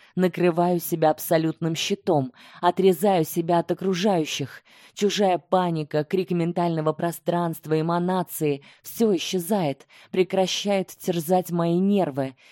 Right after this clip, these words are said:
и снисходит спокойствие. Изумительное, дарующее предельную ясность спокойствие. Затем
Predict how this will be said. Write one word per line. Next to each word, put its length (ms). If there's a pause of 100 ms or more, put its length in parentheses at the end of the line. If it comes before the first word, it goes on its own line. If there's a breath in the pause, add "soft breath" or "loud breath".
(160 soft breath)
и 180
снисходит 800
спокойствие. 960 (400 soft breath)
Изумительное, 1120
дарующее 720
предельную 720
ясность 520
спокойствие. 1040 (480 soft breath)
Затем 600